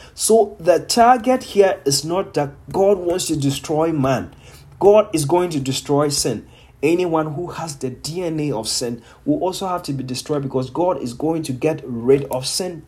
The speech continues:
totally from this world. And that's why the Bible says that God is going to give us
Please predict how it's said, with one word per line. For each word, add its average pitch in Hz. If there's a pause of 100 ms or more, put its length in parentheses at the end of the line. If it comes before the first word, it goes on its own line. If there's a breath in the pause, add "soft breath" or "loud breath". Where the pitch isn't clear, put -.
totally 165
from 107
this 120
world. 92 (280 loud breath)
And 139
that's 180
why 165
the 151
Bible 147
says 139
that 123
God 180
is 135
going 165
to 139
give 135
us -